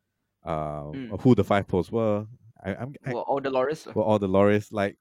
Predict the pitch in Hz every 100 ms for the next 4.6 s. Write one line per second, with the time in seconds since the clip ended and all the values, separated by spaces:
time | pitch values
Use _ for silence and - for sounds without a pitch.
0 | - 139 151 117 117 107 95 92 143 123
1 | 104 110 101 98 90 - 95 85 87 87
2 | - 76 82 82 82 151 110 90 95 92
3 | 123 143 110 104 107 98 - 98 92 98
4 | 98 104 - 90 90